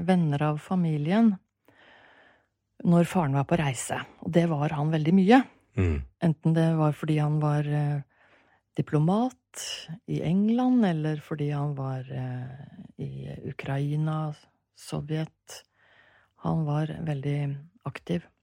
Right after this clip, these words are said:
Speaker 1: Og i denne tiden så bodde da Odd, særlig var det viktig for han at han bodde hjemme hos Christian Laus Lange og hans familie på Vinneren. Fordi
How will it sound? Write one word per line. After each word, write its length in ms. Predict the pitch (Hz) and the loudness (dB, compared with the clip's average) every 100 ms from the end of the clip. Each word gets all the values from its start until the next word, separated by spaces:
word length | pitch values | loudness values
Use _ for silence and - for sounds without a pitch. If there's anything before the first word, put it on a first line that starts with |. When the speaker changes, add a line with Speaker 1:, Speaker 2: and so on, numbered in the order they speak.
| _ _ _ _ _ _ _ _ _ - _ | _ _ _ _ _ _ _ _ _ -12 _
Speaker 1:
Og 540 | 170 160 160 160 160 160 _ _ _ _ _ _ _ | 2 4 4 2 2 0 _ _ _ _ _ _ _
i 60 | 190 | 0
denne 260 | 180 170 180 | 2 2 0
tiden 480 | - 156 151 202 190 | 0 2 4 4 2
så 340 | - - 170 | -6 -2 -2
bodde 380 | 165 170 147 170 | -2 -4 -2 -2
da 180 | 160 160 - | 0 0 0
Odd, 340 | 165 156 - - _ _ _ _ _ _ _ _ - | 0 -2 -10 -20 _ _ _ _ _ _ _ _ -14
særlig 600 | - - 214 185 147 170 | -10 -4 0 2 2 2
var 120 | 165 | 2
det 80 | 175 - | 0 -2
viktig 100 | - | -4
for 120 | 160 | 0
han 260 | 160 170 - - | 0 0 -2 -6
at 180 | 160 - | -8 -4
han 120 | 165 | -2
bodde 280 | 170 147 160 | -2 0 0
hjemme 160 | 175 147 | 0 -2
hos 160 | 160 | -4
Christian 400 | - 147 - 170 | -6 -6 -2 0
Laus 280 | 156 156 - | 0 -2 -2
Lange 500 | 180 156 139 180 180 - - | -2 0 0 -2 -4 -10 -6
og 240 | 170 160 | -4 -2
hans 240 | 160 156 - | -4 -6 -2
familie 380 | 175 156 147 | 0 2 0
på 100 | 170 | 0
Vinneren. 340 | 180 165 190 165 - - - - - - _ _ _ | 2 2 2 0 -4 -20 -20 -20 -20 -20 _ _ _
Fordi 460 | - 156 156 170 | -4 0 2 0